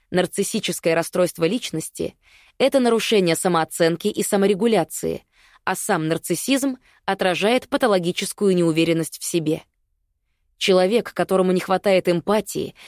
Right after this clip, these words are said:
который ищет и требует одобрения, впадает в ярость, страдает манией величия, неглубок и поверхностен, а также имеет раздутое чувство превосходства, явно что-то компенсирует.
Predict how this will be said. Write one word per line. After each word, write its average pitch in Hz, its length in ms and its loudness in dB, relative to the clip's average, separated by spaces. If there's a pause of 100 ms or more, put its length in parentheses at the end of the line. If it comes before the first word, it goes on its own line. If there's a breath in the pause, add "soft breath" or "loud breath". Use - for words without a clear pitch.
(140 loud breath)
который 202 380 2
ищет 214 480 -2
и 190 120 0
требует 180 560 0
одобрения, 175 720 2 (160 soft breath)
впадает 196 480 0
в 165 60 -6
ярость, 165 560 0
страдает 196 580 0
манией 208 420 0
величия, 190 720 -2 (320)
неглубок 202 600 2
и 240 160 -4
поверхностен, 190 880 -2 (320 loud breath)
а 170 100 -4
также 190 380 2
имеет 196 280 2
раздутое 175 540 0
чувство 156 460 -4
превосходства, 160 840 -2 (380)
явно 226 440 0
что-то 196 520 -2 (140)
компенсирует. 196 800 -2